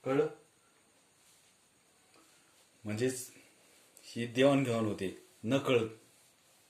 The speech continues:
वेगळ्या वेगळ्या दोघांकडून एक, एक सेम ऑफरची देवाणघेवाण के-, होते, केली जात नाही किंवा केली जाते पण म्हणू शकतो, पण नकळत, ठीक आहे. आणि यामध्ये शेवट झालं स्थायी ऑफर.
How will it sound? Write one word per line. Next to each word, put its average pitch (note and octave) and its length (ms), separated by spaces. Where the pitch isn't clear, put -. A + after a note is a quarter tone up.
वेगळ्या A2 260
वेगळ्या A2 280
दोघांकडून A2+ 580
एक, A#2+ 380
एक A2 160
सेम C#3 340
ऑफरची A#2 460
देवाणघेवाण A#2+ 500
के-, C3+ 240
होते, G2 260
केली A#2+ 220
जात A2 220
नाही A2+ 120
किंवा D3+ 180
केली D#3 160
जाते C#3+ 200
पण C3 140
म्हणू C3+ 160
शकतो, A2 220
पण D3+ 140
नकळत, C3+ 340
ठीक C3+ 140
आहे. D3 80
आणि A2 120
यामध्ये G#2+ 300
शेवट G2 220
झालं A2 180
स्थायी - 420
ऑफर. G#2 260